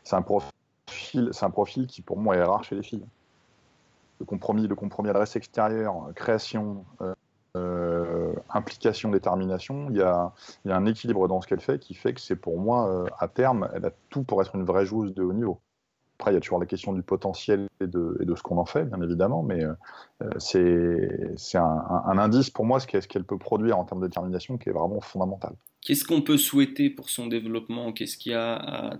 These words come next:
Speaker 2: travailler ? Évidemment, il y a beaucoup de choses à travailler encore à cet âge-là, mais que-, quels sont les, les points qui peuvent débloquer, euh, son jeu et faire d'elle une joueuse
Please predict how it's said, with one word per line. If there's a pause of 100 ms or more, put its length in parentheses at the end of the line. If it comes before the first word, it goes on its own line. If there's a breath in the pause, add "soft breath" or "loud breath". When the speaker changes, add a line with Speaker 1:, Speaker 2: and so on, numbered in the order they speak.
Speaker 2:
travailler ?
Évidemment,
il
y
a
beaucoup
de
choses
à
travailler
encore
à
cet
âge-là,
mais (520 loud breath)
que-,
quels
sont
les,
les
points
qui
peuvent
débloquer, (540 loud breath)
euh,
son
jeu
et
faire
d'elle
une
joueuse